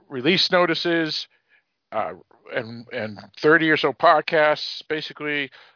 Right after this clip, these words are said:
uh, it should be a daily website that you should come to if you are interested in genre news. It is updated daily. I am one of your co-hosts, Philip, from the state of New Hampshire in the U S of A, and with me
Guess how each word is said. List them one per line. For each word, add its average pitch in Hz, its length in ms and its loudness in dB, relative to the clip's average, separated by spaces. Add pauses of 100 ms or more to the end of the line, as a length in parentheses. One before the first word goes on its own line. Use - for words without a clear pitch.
(140)
uh, 123 440 2
it 113 60 -14
should 123 140 -8
be 127 320 -10
a 101 140 -14 (100)
daily 151 480 -2
website 139 540 0
that - 160 -10
you 120 80 -14
should - 180 -12
come 143 220 -2
to 143 360 -6 (320)
if 113 160 -12
you 127 440 -6
are 123 460 4 (140)
interested 147 440 -4
in 117 260 -10
genre 135 400 2
news. 123 500 -6
It 82 140 -14
is 92 140 -10
updated 107 480 -8
daily. 107 340 -2 (460)
I 113 100 0
am 113 120 0
one 113 120 -2
of 113 40 -2
your 107 100 0
co-hosts, 117 420 0
Philip, 156 260 2
from 107 140 -12
the 107 80 -12
state 98 220 -6
of 92 60 -14
New 98 60 -10
Hampshire 95 320 -6
in 208 380 -2
the 123 80 -14
U 104 80 -2
S 95 140 -6
of 98 100 -10
A, 98 160 -4
and 101 100 -16
with 117 220 -6
me 131 240 -4